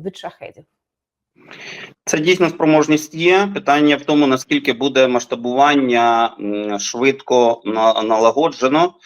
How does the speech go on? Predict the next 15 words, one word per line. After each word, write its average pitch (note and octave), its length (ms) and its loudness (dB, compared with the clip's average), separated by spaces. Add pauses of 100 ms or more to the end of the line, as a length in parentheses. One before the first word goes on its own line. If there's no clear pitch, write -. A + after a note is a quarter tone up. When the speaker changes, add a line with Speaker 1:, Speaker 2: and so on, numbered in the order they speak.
(360)
Speaker 2:
тому B2 240 4
що B2+ 680 4
сама C#3 840 2
тактика E3+ 460 0
застосування, C3 1200 -2
вона B2+ 340 0
відпрацьована. A2+ 960 -4 (120)
Вона A#2+ 340 -2
була A#2+ 340 2
відпрацьована, A2 1080 -4 (380)
м, G2+ 320 0
протягом G#2+ 540 2 (500)
минулих, G#2+ 640 -2
там, F#2+ 400 0 (240)
року-півтора. A2+ 1000 0